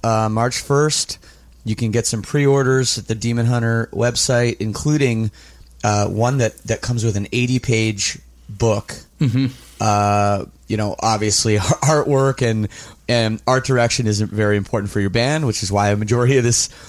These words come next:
Speaker 1: this conversation was about that. Uh, but you know what? One thing I thought was actually pretty cool was actually how cheap it is. That you can actually get it for, like, only, like, fifty dollars, which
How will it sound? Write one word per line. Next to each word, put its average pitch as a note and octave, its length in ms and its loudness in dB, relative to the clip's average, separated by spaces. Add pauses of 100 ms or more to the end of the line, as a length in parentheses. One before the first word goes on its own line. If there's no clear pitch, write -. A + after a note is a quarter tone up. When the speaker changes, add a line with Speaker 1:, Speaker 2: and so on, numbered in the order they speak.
Speaker 1:
this B2 180 0
conversation C3 580 2
was A2 160 0
about C3+ 320 0
that. A2 340 0 (500)
Uh, B2 260 4
but D3 140 0
you F#3 60 2
know G#3+ 80 2
what? B3+ 120 2
One D#3+ 180 0
thing F#3+ 160 0
I C3 80 2
thought B2 200 0
was A#2+ 120 0
actually A2+ 420 0 (220)
pretty B2+ 200 0
cool D3+ 200 0
was A#2 160 0 (180)
actually D#3 300 0
how D3 140 2
cheap - 420 -2
it G#2+ 80 0
is. F#2 380 -4 (760)
That C3 180 0
you D#3 100 2
can D#3 140 0
actually D3 320 0
get B2+ 200 0
it - 80 -6
for, B2+ 120 -2
like, A2 220 0
only, B2 220 0
like, G#2+ 160 0
fifty A#2+ 300 -4
dollars, G#2 440 2
which - 320 -4